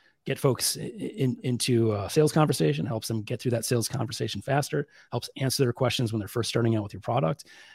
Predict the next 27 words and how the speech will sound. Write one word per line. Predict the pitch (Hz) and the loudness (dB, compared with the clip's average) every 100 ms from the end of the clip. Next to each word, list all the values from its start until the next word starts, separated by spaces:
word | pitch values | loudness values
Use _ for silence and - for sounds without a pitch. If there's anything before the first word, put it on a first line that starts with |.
| _ | _
And, | - 131 135 127 | 2 6 6 4
and | 131 139 | 4 6
when | |
they're | 143 | 6
struggling, | 139 - 143 147 151 147 143 | 4 4 2 4 2 2 -2
as, | 143 151 139 135 139 - - - | -6 -8 -6 -6 -8 -12 -16 -4
as | 131 - | -2 4
folks | 151 135 | 4 6
sometimes | - 156 156 151 131 | 6 6 6 4 4
do, | 151 165 165 170 - - | 4 4 4 0 -8 -4
you | 139 | 0
know, | 117 - | 0 -2
a | |
year | 131 151 | 2 4
or | 151 | 4
two | 160 | 4
down | 151 156 | 4 4
the | 147 | 4
road, | 175 180 - _ _ | 2 0 -4 _ _
content | - 143 151 139 | 0 2 4 4
can | 135 | 4
help | 143 147 | 4 4
then | 143 143 | 2 2
too, | 170 170 120 - | 2 0 -2 -10
you | 117 | -8
know? | 117 | -8
So, | - 131 | -4 -4